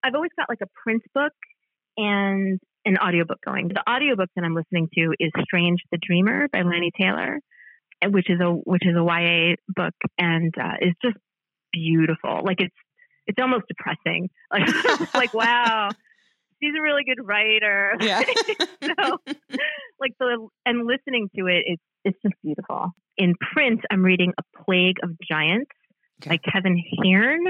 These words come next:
Speaker 1: I think that's how to say his name,
Speaker 2: Mm-hmm.
Speaker 1: H E A R N E, uh, which is a adult fantasy. Like, I just, I was having a craving for, like, adult, like, the, the kinds of, the kinds of stuff that I loved in high school,
Speaker 2: Mm.
Speaker 1: basically. Like, I was, and this is, like, he's got a really interesting narrative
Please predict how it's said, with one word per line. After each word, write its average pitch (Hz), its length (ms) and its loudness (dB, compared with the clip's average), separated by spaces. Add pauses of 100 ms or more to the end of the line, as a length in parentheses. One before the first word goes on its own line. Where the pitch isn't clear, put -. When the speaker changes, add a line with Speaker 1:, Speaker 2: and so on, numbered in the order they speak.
(100)
Speaker 1:
I 202 120 2
think 247 140 -2
that's 277 180 -2
how 269 100 0
to 254 100 2 (100)
say 247 80 0
his 247 200 0
name, 247 280 0
Speaker 2:
Mm-hmm. 180 180 -4 (140)
Speaker 1:
H 208 200 0
E 208 240 4
A 185 360 2
R 180 160 -2
N 180 160 -2
E, 165 180 -4 (440)
uh, 196 240 2
which 196 200 0
is 196 140 0
a 185 340 2
adult 240 360 -2
fantasy. 214 460 0
Like, 214 120 -2
I 214 100 2
just, 247 120 -2 (120)
I 220 60 -2
was 202 140 0
having 226 240 -2
a 208 60 -2 (140)
craving 202 540 0
for, 185 120 -2
like, 170 200 -2
adult, 175 480 -2 (880)
like, 180 220 2
the, 175 60 -2 (200)
the 214 100 -4
kinds 294 320 0
of, 202 120 -2 (100)
the 196 80 -4
kinds 208 240 0
of 175 60 -4
stuff 175 220 -4
that 170 80 0
I 170 40 0
loved 165 220 -2
in - 60 -4
high 175 140 2
school, - 180 -6
Speaker 2:
Mm. 175 120 0
Speaker 1:
basically. 156 320 -4
Like, 175 180 -2
I 165 120 -2
was, 175 120 -2 (360)
and 208 100 2
this 220 140 2
is, 202 160 2
like, 170 260 2
he's 233 120 2
got 269 140 0
a 214 60 2
really 190 240 2
interesting 175 440 -4
narrative 160 380 0